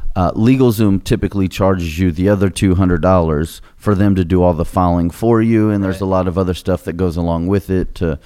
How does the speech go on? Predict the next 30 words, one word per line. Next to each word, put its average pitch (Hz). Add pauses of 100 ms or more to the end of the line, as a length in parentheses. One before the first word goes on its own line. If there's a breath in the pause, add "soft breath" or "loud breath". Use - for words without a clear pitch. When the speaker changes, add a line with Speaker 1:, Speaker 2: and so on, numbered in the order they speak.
(280 soft breath)
Speaker 1:
make 104
sure 101
you're 92
not 90
missing 85
anything. 76 (420 loud breath)
Uh, 82
on 107
the 104
other 120
hand, 90 (440)
Colleen 101 (540)
does 98
it 101 (100)
for -
a 95
thousand, 113 (680)
uh, 80 (120)
for 107
J 101
Y's 92
people. 98
She 95
doesn't 92
do 95
that 90
for 87
everybody. 80
So, 78
and 82